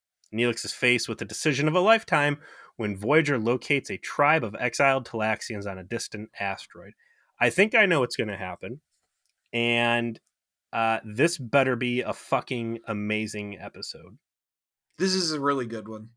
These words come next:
Speaker 2: I, I'm glad to say that your expectations, I think, will largely be met.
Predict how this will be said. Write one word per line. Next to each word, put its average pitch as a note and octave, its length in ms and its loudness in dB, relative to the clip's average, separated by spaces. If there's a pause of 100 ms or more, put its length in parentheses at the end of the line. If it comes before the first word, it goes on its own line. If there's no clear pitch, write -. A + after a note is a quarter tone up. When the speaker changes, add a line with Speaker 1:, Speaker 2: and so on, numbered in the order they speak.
(260)
Speaker 2:
I, C#3 220 0
I'm C#3 240 -4
glad D#3 300 4
to D#3 40 -6
say D3 420 0 (1300)
that C3+ 140 -6
your B2 460 -4 (760)
expectations, C3+ 1120 -2
I B2 120 -4
think, A#2+ 260 -6
will B2+ 80 -2
largely A#2 460 -2
be A2 160 -8
met. G#2 420 -10